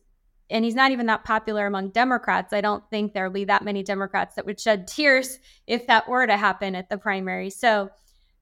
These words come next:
uh, yeah, I, I, I think it, um, Michelle, Michelle Obama would be an intriguing choice. Um, I think she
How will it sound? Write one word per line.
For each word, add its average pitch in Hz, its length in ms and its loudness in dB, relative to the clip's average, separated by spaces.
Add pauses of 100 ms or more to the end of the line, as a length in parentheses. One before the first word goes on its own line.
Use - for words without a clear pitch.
(100)
uh, 208 500 2 (220)
yeah, 277 200 6
I, 220 520 2
I, 240 80 0
I 240 60 -2
think 269 380 -6 (220)
it, 226 280 -2 (100)
um, 214 480 0
Michelle, 226 480 -2
Michelle 247 340 2
Obama 220 540 2
would 208 200 -4
be 214 140 -2
an 208 80 0
intriguing 214 580 -4
choice. 233 520 -4 (460)
Um, 208 280 2
I 208 140 -2
think 226 380 -4
she 208 640 -6